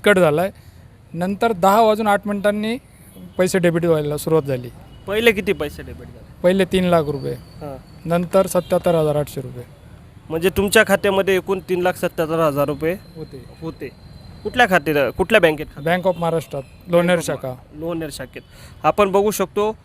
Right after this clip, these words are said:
Speaker 2: या, अ, मेशी येथील शेतकरी आहेत, यांच्या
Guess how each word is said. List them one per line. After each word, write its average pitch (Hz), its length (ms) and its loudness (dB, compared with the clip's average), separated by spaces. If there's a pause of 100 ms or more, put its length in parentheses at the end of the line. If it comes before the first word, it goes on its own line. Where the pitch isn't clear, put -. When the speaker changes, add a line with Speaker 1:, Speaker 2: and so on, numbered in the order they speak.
(580)
Speaker 2:
या, 190 340 6
अ, - 420 -10
मेशी 175 320 -2
येथील 196 220 -4
शेतकरी 185 420 -2
आहेत, 160 220 4 (520)
यांच्या 175 280 0